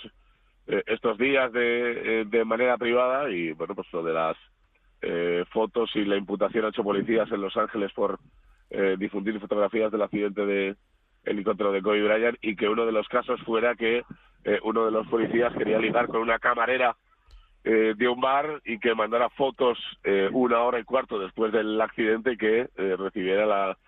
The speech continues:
eh, consecuente denuncia del dueño del local cuando su camarera le enseñó las fotos y que ahí apareciera la policía para controlar los teléfonos de ocho personas. No sé, o sea, creo que,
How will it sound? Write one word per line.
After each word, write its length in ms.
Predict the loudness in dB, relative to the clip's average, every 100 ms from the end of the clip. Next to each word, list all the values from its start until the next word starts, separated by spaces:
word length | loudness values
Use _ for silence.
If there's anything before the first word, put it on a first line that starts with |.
| _ _ _ -2
eh, 160 | -2
consecuente 480 | 0 -4 -2 -2 0
denuncia 560 | 0 2 -2 -2 0 2
del 260 | 0 -2 -6
dueño 480 | -4 0 0 0 0
del 140 | 2
local 320 | 0 2 0 2
cuando 420 | -2 0 -2 -2 -2
su 100 | 0
camarera 400 | 0 0 0 0
le 60 | -2
enseñó 240 | -2 0
las 140 | 0
fotos 260 | -2 -4 -2
y 60 | 0
que 80 | 2
ahí 80 | 2
apareciera 440 | 0 -2 0 0
la 80 | 2
policía 400 | 0 -2 0 0
para 160 | 0 -4
controlar 320 | -6 -2 -2
los 120 | -2
teléfonos 360 | -6 -6 -4 -4
de 60 |
ocho 140 | -4 -4
personas. 360 | -4 -2 -4 -8 -20 -20 -10
No 140 | -6 -4
sé, 120 | -4
o 180 | _ -4
sea, 160 | -2
creo 220 | 0 -2 0
que, 160 | -2